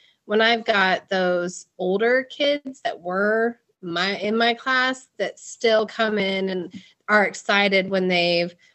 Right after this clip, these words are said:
you know, moved up on their reading scores and they wanna share that with me,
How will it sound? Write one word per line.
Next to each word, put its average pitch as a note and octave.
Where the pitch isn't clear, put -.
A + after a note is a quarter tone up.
you G#3
know, F3+
moved G3
up F#3
on F3
their E3+
reading E3
scores -
and G3
they G3+
wanna F#3+
share F#3
that F3
with F3
me, D3+